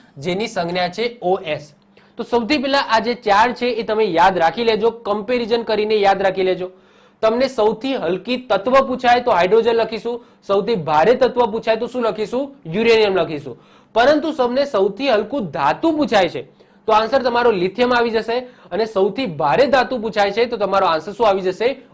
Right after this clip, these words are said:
ઓસ્મિયમ આવી જશે. ક્લિયર? તો I hope so આ ચારમાં તમે કન્ફ્યુઝન ના થતા,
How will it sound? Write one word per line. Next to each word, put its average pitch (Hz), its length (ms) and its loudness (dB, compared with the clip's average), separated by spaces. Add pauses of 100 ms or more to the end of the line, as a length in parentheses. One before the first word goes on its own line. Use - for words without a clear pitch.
(120)
ઓસ્મિયમ 240 520 0
આવી 156 220 2
જશે. 123 220 -10
ક્લિયર? 240 420 2
તો - 340 -4
I 180 120 2
hope 220 240 0
so 262 40 4
આ 220 120 4
ચારમાં 214 440 0
તમે 214 180 -2
કન્ફ્યુઝન 190 520 -2
ના 175 160 0
થતા, 214 380 0